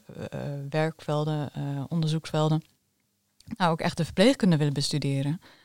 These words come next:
En, ehm, eh, nou, jij, eh, jij bestudeert als antropoloog, eh, de verpleegkunde. Ik,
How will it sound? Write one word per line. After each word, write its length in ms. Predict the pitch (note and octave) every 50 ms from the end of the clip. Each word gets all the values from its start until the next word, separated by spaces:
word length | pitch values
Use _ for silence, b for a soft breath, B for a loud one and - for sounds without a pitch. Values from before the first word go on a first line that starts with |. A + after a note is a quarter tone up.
| b b _
En, 340 | - D3+ D#3 D3+ D3+ D3+ D3+
ehm, 580 | D3+ D3 D3 D3 D3 D3 C#3+ D3 C#3+ D3 C#3+ C#3+ - _ _ _ _ -
eh, 600 | C#3+ C#3+ C#3+ C#3+ C#3+ C#3+ C#3+ C#3+ C#3+ C#3+ C#3+ C#3+ C#3+ - _ _ _ _ _ _ _ _
nou, 140 | - E3+ D#3
jij, 380 | D3 C#3 - B2 C#3+ - C#3
eh, 240 | - - - - B2+
jij 200 | B2+ C#3 C3 C3+
bestudeert 480 | C#3+ D3 - - D3 D3 D3 C#3+ C#3+ -
als 120 | B2+ C3
antropoloog, 720 | - D#3 D3 D3 - D#3+ E3 E3+ E3+ F3+ F3+ F3+ E3+ - -
eh, 500 | - - D#3+ D#3+ D#3+ D#3+ D#3+ D#3+ D#3+ D#3+ D#3+
de 80 | D#3+
verpleegkunde. 640 | D#3+ - - D#3+ E3 D#3+ - - D#3+ E3 D#3+ D#3+ D#3+ - -
Ik, 120 | - D3+